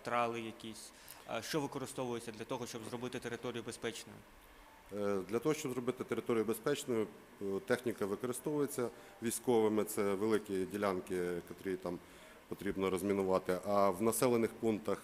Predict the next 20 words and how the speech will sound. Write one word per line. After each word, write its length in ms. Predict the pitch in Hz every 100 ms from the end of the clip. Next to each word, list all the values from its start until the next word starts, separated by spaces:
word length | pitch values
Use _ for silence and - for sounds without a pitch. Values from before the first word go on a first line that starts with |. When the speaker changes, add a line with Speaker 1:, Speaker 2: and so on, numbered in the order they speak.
| 101
Speaker 2:
е, 20 | 95 92
на 200 | 107 104
автошляхах, 680 | 113 101 104 - 101 107 95 -
е, 40 | 95 95 92 87 87 87
використовуються 760 | 95 107 104 - 98 90 101 90 - - - -
засоби 640 | - 87 101 - 92 98 92 90
пошуку, 520 | - 135 139 - 127 120 - - - - 90 92
е, 60 |
сапер 340 | - 90 131 123
іде 180 | 101
засобами 380 | 98 95 90 98 95
пошуку 420 | 143 - - 110 95
і 120 | 107 101
встановлення 540 | - 113 113 104 104
зарядів, 340 | 95 123 127
якщо 220 | 101 - 98
це 140 | -
вим-, 200 | 98 104
е, 300 | 90 98 95
ну, 180 | 120 92